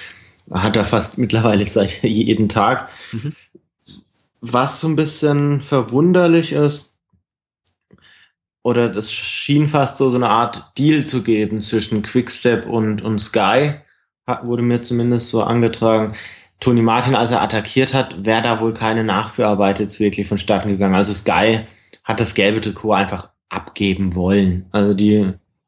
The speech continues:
Speaker 2: Ja.
Speaker 1: Das, das schmälert natürlich ein Stück weit dann auch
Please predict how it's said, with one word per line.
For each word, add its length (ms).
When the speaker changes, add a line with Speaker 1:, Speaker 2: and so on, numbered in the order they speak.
Speaker 2:
Ja. 240
Speaker 1:
Das, 360
das 180
schmälert 600
natürlich 480
ein 100
Stück 360
weit 200
dann 160
auch 320